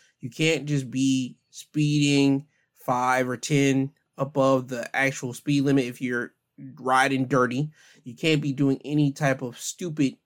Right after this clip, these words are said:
nonsense on the roads. You have to use your signal lights. You have to do everything you can to make sure that you don't get caught and get busted, because this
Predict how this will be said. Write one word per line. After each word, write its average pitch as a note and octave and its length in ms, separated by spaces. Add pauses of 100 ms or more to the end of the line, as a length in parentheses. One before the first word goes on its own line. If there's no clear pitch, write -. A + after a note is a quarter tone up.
nonsense C#3+ 680
on C#3+ 180
the B2 80
roads. A#2 520
You C3 220
have C#3 180
to C#3 80
use C#3+ 380
your C3 80
signal B2+ 340
lights. A2 280
You C3 80
have C#3+ 100
to - 120
do C#3+ 360
everything C#3 340
you A#2+ 120
can C#3 420 (340)
to - 100
make C3 260
sure C3+ 200
that A#2 100
you B2+ 260
don't B2+ 180
get A#2 220
caught A#2+ 300
and B2 160
get A#2+ 260
busted, D#3 400
because C#3+ 420
this E3 420